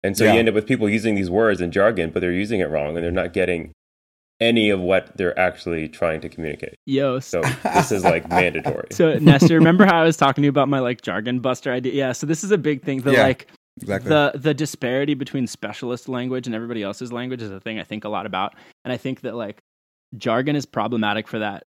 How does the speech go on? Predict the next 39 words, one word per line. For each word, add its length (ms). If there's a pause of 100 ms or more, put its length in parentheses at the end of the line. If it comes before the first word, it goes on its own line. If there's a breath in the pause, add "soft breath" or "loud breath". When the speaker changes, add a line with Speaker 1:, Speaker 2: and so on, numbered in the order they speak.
(140)
Speaker 3:
for 60
that 160
reason, 280
right? 180
Like, 160
people 220
create 340
jargon 360
because 300
it's 160
efficient, 500
right? 220
Like, 160
when 80
you're 100
in 220
your 140
industry, 440
you 160
have 260 (160)
special 320
terms 320
you 100
use. 220
Everybody 300
in 220
the 120
industry 320
knows, 480
right? 220
Like, 140
when 100
you're 80
talking 240
about, 300 (160)
about, 360
uh, 220 (380)
quantum 240
mechanics, 480